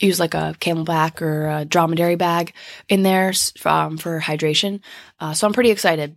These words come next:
pretty excited to use it. It fits really well in my bag. I was kinda freaked out about it because I was worried it wasn't gonna fit. I guess it's just, it was weird to just take a picture with a ruler and not have to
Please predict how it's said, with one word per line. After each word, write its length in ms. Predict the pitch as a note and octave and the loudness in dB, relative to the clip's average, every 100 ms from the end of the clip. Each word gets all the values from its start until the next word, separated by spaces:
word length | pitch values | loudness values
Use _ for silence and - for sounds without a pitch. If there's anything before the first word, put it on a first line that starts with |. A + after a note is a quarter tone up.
| _ | _
pretty 120 | - G3+ | 0 0
excited 360 | F#3+ F3 E3 | 2 0 0
to 100 | E3 | 0
use 180 | E3 D#3+ | 0 2
it. 120 | E3+ | 0
It 100 | F#3 | 2
fits 220 | C#4 C4+ | 2 4
really 180 | B3 A3+ | 4 6
well 280 | F#3+ F3+ F3+ | 6 4 4
in 120 | F#3 | 0
my 140 | F#3+ F3 | -4 0
bag. 300 | E3 D#3 D#3 | 0 0 0
I 100 | E3+ | -2
was 160 | E3+ | -2
kinda 240 | - F#3+ F#3 | 0 -2 0
freaked 320 | F#3 E3+ - | -2 -2 2
out 240 | D#3+ D3+ - | 2 2 -2
about 300 | D#3 D#3 D3+ | 0 2 0
it 140 | - | 0
because 640 | E3 D#3+ D#3 D3+ D3+ - - _ _ _ _ - - - _ _ | -2 2 2 2 2 -2 -4 _ _ _ _ -16 -14 -16 _ _
I 60 | - | 0
was 220 | F3+ E3+ | 2 2
worried 180 | F3 F3 | 2 2
it 60 | D#3 | 2
wasn't 180 | F3 | 2
gonna 120 | E3 C#3+ | 0 -2
fit. 360 | - D#3 - - | -2 -2 -2 -4
I 80 | D#3+ | 0
guess 220 | D#3+ - | 0 2
it's 100 | F#3 | 0
just, 140 | D#3+ D3+ D#3 - - _ - _ - | 0 -4 -8 -16 -20 _ -20 _ -4
it 60 | D#3+ | 0
was 160 | D#3+ | 0
weird 300 | D#3 D#3 D3 | 2 4 4
to 60 | D3+ | 2
just 180 | D#3 - | 0 2
take 160 | D#3+ | -2
a 20 | |
picture 320 | D#3 D#3 - D#3 | -2 -2 0 0
with 140 | D3+ | -2
a 80 | D#3+ | -4
ruler 560 | D#3+ D3+ D3 C#3+ D3 - | 0 0 0 -4 -6 0
and 80 | |
not 260 | D#3+ D3 - | 0 0 -2
have 180 | D#3+ D3 | -4 -2
to 160 | D3+ | -4